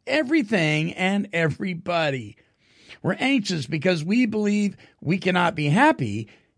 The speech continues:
unless we can control the people we love. We're anxious because life's problems are more than we can handle, but we try to handle them on our own anyway. Well, God invites us to give up our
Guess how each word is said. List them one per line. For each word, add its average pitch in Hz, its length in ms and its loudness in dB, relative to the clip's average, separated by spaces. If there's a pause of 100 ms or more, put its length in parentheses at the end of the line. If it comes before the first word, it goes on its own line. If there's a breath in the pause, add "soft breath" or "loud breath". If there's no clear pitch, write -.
(100)
unless 185 340 2
we 196 160 0
can 156 180 -8
control 160 420 0
the 143 100 -4
people 131 400 -4
we 113 160 -4
love. 147 580 -2 (800 soft breath)
We're 156 120 0
anxious 196 420 2
because 147 500 0
life's 202 380 0
problems 190 520 4
are 156 120 -2
more 202 340 4
than 214 160 0
we 208 140 2
can 190 160 4
handle, 214 520 4 (440 soft breath)
but 160 120 -2
we 151 120 0
try 180 320 0
to 226 100 4
handle 208 360 6
them 214 360 2 (380)
on 147 160 2
our 170 280 2
own 131 440 0 (340)
anyway. 107 680 -4 (960 soft breath)
Well, 180 140 4
God 208 380 2
invites 196 440 2
us 175 220 -2
to 151 140 -4
give 143 420 0
up 165 240 4
our 143 240 2